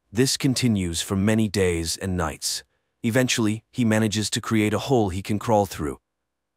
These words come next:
Joe crawls through it, but ends up in complete darkness, where suddenly a person appears, hits him on the head, and wishes him sweet dreams.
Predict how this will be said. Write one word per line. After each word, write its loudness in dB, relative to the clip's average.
Joe 2
crawls 2
through 2
it, -10
but 0
ends 2
up 0
in 2
complete -2
darkness, -2
where 2
suddenly 2
a 4
person 0
appears, -4
hits -2
him 4
on 2
the 0
head, -6
and -4
wishes 2
him 0
sweet -2
dreams. -6